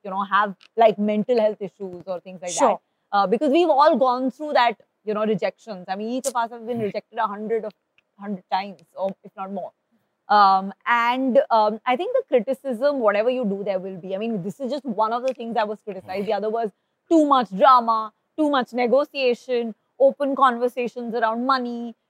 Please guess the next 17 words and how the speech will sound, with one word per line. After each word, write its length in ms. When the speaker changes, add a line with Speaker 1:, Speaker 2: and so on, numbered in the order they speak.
Speaker 1:
very 280
different 380
from, 360
you 140
know, 120
the 100
global 540
wa-, 200
uh, 280
Shark 420
Tank. 380
Um, 440
very, 500
you 100
know, 200
uh, 320
uh, 100